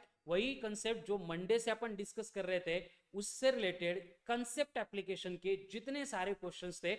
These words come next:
वो मैंने यहाँ पे discuss कर लिए हैं, लेकिन same question मैंने discuss नहीं किए, उसके type के डिस्कस किए।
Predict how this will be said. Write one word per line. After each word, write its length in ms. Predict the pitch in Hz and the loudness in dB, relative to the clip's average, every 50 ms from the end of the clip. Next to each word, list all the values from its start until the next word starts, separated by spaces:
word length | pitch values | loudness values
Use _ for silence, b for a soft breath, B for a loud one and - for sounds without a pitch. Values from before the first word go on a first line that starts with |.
| B B B B - | B B B B -2
वो 80 | 175 208 | -2 0
मैंने 260 | 202 190 190 202 220 | 0 0 0 0 0
यहाँ 220 | 226 208 190 185 196 202 | 0 0 0 0 0 0
पे 80 | 220 185 | -2 -2
discuss 380 | 170 185 - - 220 208 - - - | -2 -6 -10 -8 -8 -10 -8 -4 -2
कर 140 | 226 233 226 | -2 -2 -2
लिए 260 | 233 233 214 196 185 | -2 0 2 4 4
हैं, 180 | 208 208 B B B - 185 | 4 2 B B B -6 -4
लेकिन 200 | 233 233 269 247 | -2 -2 -2 -2
same 320 | - - - 247 269 277 269 | -4 -2 0 0 0 0 0
question 300 | 262 262 254 - 269 262 | -2 -4 -4 -4 -4 -4
मैंने 160 | 240 240 240 | -2 -4 -4
discuss 360 | 226 202 208 - - 226 214 - | -4 -6 -6 -6 -6 -8 -6 -4
नहीं 120 | 208 202 190 | -4 -6 -4
किए, 200 | - 180 185 220 220 - 185 | -2 -2 -2 -2 -2 -2 -6
उसके 260 | 190 - - 247 247 247 - - | -10 -8 -8 -8 -8 -6 -4 0
type 260 | 220 226 240 220 - | 0 0 0 0 -4
के 100 | 247 240 | -4 -4
डिस्कस 380 | 196 196 190 - - 180 - - - | -4 -4 -6 -6 -6 -8 -8 -10 -10
किए। 240 | 156 143 123 - | -8 -8 -8 -8